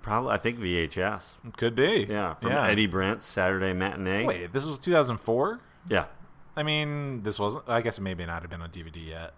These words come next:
Speaker 1: I don't think it, I don't
Speaker 2: D V D
Speaker 1: remember
Speaker 2: was
Speaker 1: from
Speaker 2: big, but they weren't putting everything
Speaker 1: Not ev-,
Speaker 2: on
Speaker 1: every,
Speaker 2: D V D.
Speaker 1: yeah,
Speaker 2: Yeah.
Speaker 1: everything wasn't out yet. And,
Speaker 2: Yeah.
Speaker 1: and it, they were, like, slowly putting out the older titles.
Speaker 2: Yes,
Speaker 1: But,
Speaker 2: absolutely.
Speaker 1: um,
Speaker 2: How fun.
Speaker 1: Yeah, it was great. We all, all watched it together, and, and we all watched dailies together, and I got to hang out with Richard Linklater.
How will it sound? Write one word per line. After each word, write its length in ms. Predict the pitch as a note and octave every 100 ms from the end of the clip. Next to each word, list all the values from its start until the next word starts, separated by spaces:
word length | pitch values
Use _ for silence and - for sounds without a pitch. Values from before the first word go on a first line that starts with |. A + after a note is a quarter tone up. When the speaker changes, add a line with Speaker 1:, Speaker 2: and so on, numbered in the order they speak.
| - - - -
Speaker 1:
I 80 | A2
don't 140 | A2+ G#2
think 140 | F#2
it, 120 | G#2 -
I 140 | A#2
don't 240 | G2+ A2+ A2+
Speaker 2:
D 80 | F#3+
V 60 |
D 60 | F3+
Speaker 1:
remember 160 | F3+
Speaker 2:
was 100 | D#3+
Speaker 1:
from 80 | A2
Speaker 2:
big, 260 | D3 C3 G#2
but 140 | A#2
they 80 | A2
weren't 240 | A2 A2
putting 180 | - A2
everything 160 | F#2+ A#2
Speaker 1:
Not 220 | B2+ D3
ev-, 180 | C3 G#2
Speaker 2:
on 140 | A2
Speaker 1:
every, 220 | D3+ D3+
Speaker 2:
D 60 | C3
V 40 | F#2+
D. 60 | -
Speaker 1:
yeah, 160 | B2 F#2+
Speaker 2:
Yeah. 60 | G2
Speaker 1:
everything 380 | A#2 A2 G#2+
wasn't 280 | F#2 E2 E2+
out 240 | D2+ C#2+ C#2+
yet. 260 | C2+ C2+ D2
And, 120 | C#2+
Speaker 2:
Yeah. 60 | -
Speaker 1:
and 140 | G2+
it, 140 | G2 F#2
they 80 | G2
were, 80 | F#2+
like, 280 | F2 E2+ - -
slowly 520 | - - G#2 F#2+ F2
putting 240 | D#2 F2 D#2+
out 140 | D2
the 100 | -
older 300 | D2 D2 C#2+
titles. 380 | - C#2+ C#2 -
Speaker 2:
Yes, 100 | C#2 -
Speaker 1:
But, 100 | D#2+
Speaker 2:
absolutely. 420 | - E2 D#2 F2 G#2+ -
Speaker 1:
um, 460 | F2+ E2+ D#2+ D#2 D#2
Speaker 2:
How 100 | B2+
fun. 480 | - A2+ D#3 G#3+ F2+
Speaker 1:
Yeah, 180 | A#2+ B2
it 20 |
was 120 | F2
great. 200 | E2+ A#2+ E2
We 120 | F#2+
all, 180 | F#2+ G2+
all 300 | G#2+ G2+ G#2
watched 340 | F#2+ F#2+ -
it 120 | A2
together, 540 | - F#2+ G#2 G#2+ B2+ B2
and, 300 | G2 F2+ F#2+
and 260 | G2 F2+ F2
we 120 | F2+
all 180 | F2 F2
watched 360 | E2 D#2 -
dailies 440 | - G2+ A2 A2 G#2+
together, 640 | - G2 G#2 F#2+ G2+ G2
and 220 | E2+ D#2
I 100 | D#2 D#2
got 140 | D#2+
to 100 | E2
hang 160 | D#2 D#2+
out 120 | D#2
with 120 | E2
Richard 340 | D2+ D#2+ - D#2
Linklater. 840 | F2+ F#2+ G#2 G2+ G2+ G2+ G2 G2